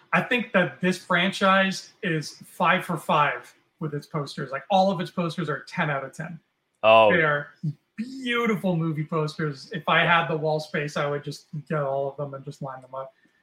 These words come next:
Speaker 1: Um, I'm really excited to see him find the Dial of Destiny, whatever the hell that's supposed to be. Uh, and I think we're going to get a very different Indiana Jones movie, but a very satisfying one.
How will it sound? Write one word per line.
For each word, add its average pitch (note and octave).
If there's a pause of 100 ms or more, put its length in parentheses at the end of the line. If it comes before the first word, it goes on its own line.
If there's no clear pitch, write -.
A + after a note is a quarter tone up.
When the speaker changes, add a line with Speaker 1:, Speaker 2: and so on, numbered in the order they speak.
(240)
Speaker 1:
Um, C3 (180)
I'm E3+
really G3+
excited F#3
to -
see G3
him F3+
find F#3
the F3+
Dial F3
of E3+
Destiny, F#3+
whatever E3+
the E3
hell E3+
that's E3
supposed F3
to F#3
be. D#3+ (600)
Uh, C3
and D3+
I D#3
think F#3
we're D#3+
going D#3+
to E3
get E3 (440)
a D#3+ (100)
very F3+
different G3+
Indiana G3
Jones F#3
movie, F#3+
but D#3
a D3
very D#3
satisfying D3+
one. -